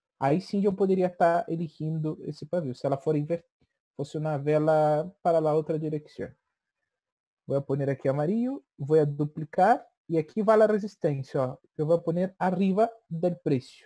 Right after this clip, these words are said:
neste momento. E agora eu vou fazer a medição aqui, ó. Antes, ele hacía assim e arrastava para abaixo. Pero isso é o mesmo que vocês hagan isso e hagan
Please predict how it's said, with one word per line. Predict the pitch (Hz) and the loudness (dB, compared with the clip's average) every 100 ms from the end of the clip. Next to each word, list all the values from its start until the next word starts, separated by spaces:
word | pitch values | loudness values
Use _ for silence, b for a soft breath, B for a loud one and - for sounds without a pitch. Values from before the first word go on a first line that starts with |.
| _ | _
neste | 151 147 151 | -8 -8 -6
momento. | 160 170 117 120 _ _ _ _ _ _ _ _ _ _ _ - | -6 -6 -8 -10 _ _ _ _ _ _ _ _ _ _ _ 0
E | |
agora | 277 240 247 | 6 6 8
eu | 240 | 4
vou | 220 233 | 6 4
fazer | 226 - 220 240 254 226 | 4 2 2 2 0 -2
a | 208 | -2
medição | 202 220 - 185 156 151 | -2 -6 -4 -2 -2 -4
aqui, | 151 120 | -6 -8
ó. | 85 _ _ _ _ _ 196 | -8 _ _ _ _ _ 0
Antes, | 254 220 - 127 - - _ _ - - | 2 0 -4 -6 -8 -20 _ _ -14 -6
ele | 170 | -2
hacía | 175 - 180 170 | -2 -2 -2 -2
assim | 170 214 302 _ _ _ _ _ _ _ _ _ _ 196 | -4 -6 -8 _ _ _ _ _ _ _ _ _ _ -2
e | |
arrastava | 185 196 - 208 202 | 0 0 0 0 0
para | 240 | 0
abaixo. | 247 190 151 - - | 2 4 2 -4 -8
Pero | 180 180 | -2 2
isso | 240 - | 2 2
é | 214 | 2
o | 233 | 4
mesmo | 269 254 196 151 180 240 _ _ _ _ _ _ _ _ | 2 0 -2 -2 -4 -6 _ _ _ _ _ _ _ _
que | 170 | -12
vocês | 165 185 180 170 | -4 -2 0 2
hagan | 180 175 202 | 2 2 0
isso | 233 190 233 294 _ _ _ _ _ _ _ _ _ _ _ _ _ _ _ _ | -2 -4 -8 -10 _ _ _ _ _ _ _ _ _ _ _ _ _ _ _ _
e | 208 | -2
hagan | 190 170 180 190 190 | 2 2 2 -4 -8